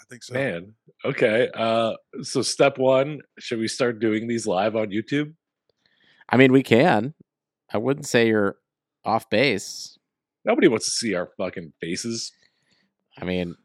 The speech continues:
Speaker 1: You don't wanna see our faces. Other
Speaker 3: Yeah.
Speaker 1: people wanna see our faces.
Speaker 2: Mm, okay, that's fair. All right. Stay tuned. YouTube dot com slash airbudspod.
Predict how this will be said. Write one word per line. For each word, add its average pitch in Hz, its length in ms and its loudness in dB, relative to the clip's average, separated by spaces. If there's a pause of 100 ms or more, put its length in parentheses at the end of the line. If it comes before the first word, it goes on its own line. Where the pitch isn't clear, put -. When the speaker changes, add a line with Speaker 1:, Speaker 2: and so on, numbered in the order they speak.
(160)
Speaker 1:
You 185 200 6
don't 214 180 6
wanna 147 220 -2
see 139 180 -4
our 117 140 0
faces. 104 600 -10 (200)
Other 196 180 6
Speaker 3:
Yeah. 160 140 8
Speaker 1:
people 180 240 0
wanna 170 200 0
see 175 200 -4
our 165 100 4
faces. 151 760 -6 (640)
Speaker 2:
Mm, 95 480 -14
okay, 78 260 -4
that's 80 200 -6
fair. - 300 -8 (1900)
All 147 80 8
right. 170 260 12 (1500)
Stay 151 320 6
tuned. 165 500 10 (300)
YouTube 160 400 6
dot 165 220 8
com 160 240 0
slash 165 220 4
airbudspod. 131 960 4